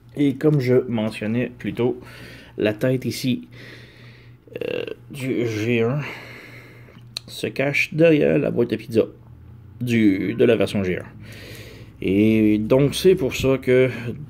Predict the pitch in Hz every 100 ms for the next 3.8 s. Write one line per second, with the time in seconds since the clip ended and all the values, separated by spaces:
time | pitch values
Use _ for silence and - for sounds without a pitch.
0 | - - - 156 - 196 170 135 127 117
1 | 104 92 104 90 107 107 101 - 90 92
2 | - - - - - - - - 98 87
3 | 101 95 95 90 87 - 98 98